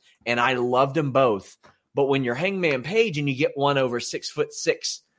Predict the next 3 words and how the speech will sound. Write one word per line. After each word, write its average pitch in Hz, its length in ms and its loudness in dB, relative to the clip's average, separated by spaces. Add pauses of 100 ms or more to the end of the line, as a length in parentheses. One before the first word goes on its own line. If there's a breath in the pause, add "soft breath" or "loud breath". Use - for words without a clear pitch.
(140)
Cesar 147 420 4
Bononi, 127 640 0 (680)
that, - 260 -2